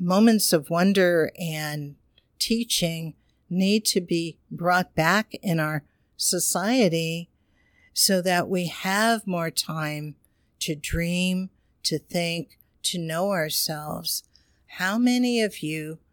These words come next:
can say, "I really know what's in my heart"? So let me take a drink of water here.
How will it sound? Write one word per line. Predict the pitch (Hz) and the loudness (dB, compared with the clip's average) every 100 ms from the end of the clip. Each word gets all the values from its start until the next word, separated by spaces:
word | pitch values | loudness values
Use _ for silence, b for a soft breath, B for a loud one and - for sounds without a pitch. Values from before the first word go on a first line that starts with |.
| _ _ | _ _
can | 196 175 | -6 -4
say, | - - 170 156 156 151 _ _ _ - | -2 0 2 0 -2 -6 _ _ _ -8
"I | 165 | -6
really | 156 147 170 196 202 | -6 -2 0 2 4
know | 185 160 160 | 4 4 2
what's | 156 151 - | 0 0 0
in | 147 151 | 0 0
my | 143 147 | 2 0
heart"? | 151 151 165 - _ _ _ _ _ _ _ _ _ _ _ _ _ _ _ _ _ _ _ _ _ _ _ _ _ | 0 -2 -2 -6 _ _ _ _ _ _ _ _ _ _ _ _ _ _ _ _ _ _ _ _ _ _ _ _ _
So | - - 170 160 | -6 -2 -2 -4
let | 160 170 | -6 -8
me | 190 | -6
take | - 185 180 - | -2 0 0 -2
a | |
drink | 151 165 170 - | -4 -2 -2 -4
of | 175 165 | -6 -4
water | 165 165 165 | 0 2 0
here. | 156 151 147 | -2 -6 -4